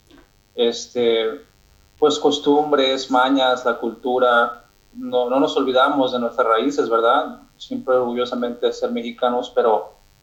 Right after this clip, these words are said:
el hecho de que agarras costumbres y patrones, eh, gabachos, por así decirlo, de, de otro, de otro país, pues de alguna manera se convierten en tu forma de ser, ¿no? Te dan carácter, vaya, te dan perso-, persona,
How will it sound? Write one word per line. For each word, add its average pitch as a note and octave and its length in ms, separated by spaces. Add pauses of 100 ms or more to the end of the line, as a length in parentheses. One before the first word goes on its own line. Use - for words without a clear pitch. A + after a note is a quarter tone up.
(120)
el B2 140
hecho B2+ 220
de C#3+ 240
que C3+ 200
agarras A#2+ 380
costumbres C3 840
y A2+ 60
patrones, A#2 1000
eh, G#2 420
gabachos, B2 640
por - 80
así - 180
decirlo, B2 720 (140)
de, A2+ 360
de A#2 100
otro, B2 520
de B2 80
otro C3 340
país, C3+ 540 (380)
pues C#3 140
de C3+ 60
alguna C3+ 220
manera C3+ 320
se - 160
convierten B2 560
en A#2+ 140
tu - 80
forma B2 400
de G#2+ 60
ser, C3+ 300
¿no? A#2+ 160
Te - 120
dan A2 220
carácter, A#2 520
vaya, A2 440
te G#2 60
dan A2+ 200
perso-, B2 380
persona, B2 540